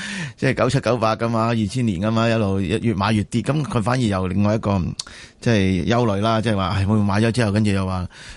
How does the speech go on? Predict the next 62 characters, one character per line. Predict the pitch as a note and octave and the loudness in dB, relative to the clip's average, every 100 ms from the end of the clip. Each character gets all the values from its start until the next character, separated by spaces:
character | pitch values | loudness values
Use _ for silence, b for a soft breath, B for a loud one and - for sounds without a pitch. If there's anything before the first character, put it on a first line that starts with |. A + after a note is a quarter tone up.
| B | B
誒， | F2+ F2+ F2 E2+ | 0 2 2 0
誒， | E2+ E2+ F2 F2+ | 0 0 0 -2
政 | F#2 G2+ | 2 2
府 | F#2 A2+ | 2 2
又 | F#2 E2+ - | 0 -4 -4
幫 | A2+ G#2 | -2 2
兇， | A#2+ A#2 | 2 2
跟 | A#2 G#2 | 2 0
住 | |
又 | G2 F#2 F#2+ | 0 0 0
令 | F#2+ | 0
到 | F#2+ | 0
啲 | A2 G#2+ | 2 0
樓 | E2 | -2
價， | E2 F#2+ F#2+ G2 | -2 -2 0 0
即 | A#2 | 0
係 | G2 F#2 | 0 0
佢 | F#2+ | -2
哋 | F#2 | 0
唔， | E2+ F2+ E2 | -2 -2 -4
即 | A#2 | -2
係 | A2 | 0
增， | A#2 G#2 | 0 0
增 | - B2 | 0 0
加 | A#2 A#2 | 2 0
大 | G2+ G2 | -2 -2
蒸 | A#2+ G#2+ | 0 0
發， | G#2 | 0
跟 | G2+ A2+ | 0 0
住 | G2 | 0
就 | F2+ F#2 | 0 0
上 | F2+ F#2+ | 0 2
街 | G#2+ | 2
啦。 | A2 G#2+ | 2 2
當 | D3 | 0
然 | C#3+ G2 | 0 0
好 | G#2 | 0
多 | B2+ C#3+ | 0 0
嘅 | B2+ A#2 B B B - | 0 -4 B B B -2
原 | G2+ | 0
因 | B2 | 2
啦， | C#3+ | 0
亦 | C#3+ | 0
都 | F3+ | 0
係 | C#3+ A#2 B B - | 0 0 B B -4
可 | D#3+ | 0
能 | A2+ | 0
另 | G#2+ | 0
外 | A2+ | 0
亦 | A#2 | 0
都 | D#3+ | 0
有 | C3+ | -2
啲 | C#3 | 0
隱 | A#2+ B2+ | 0 0
憂， | C3+ | 0
譬 | A#2 | 0
如 | F#2+ | 0
話 | |
好 | G#2 | 0
似 | B2+ | -2
今 | A2 C3+ | -2 0
年 | A#2 A#2 B2+ | 0 2 0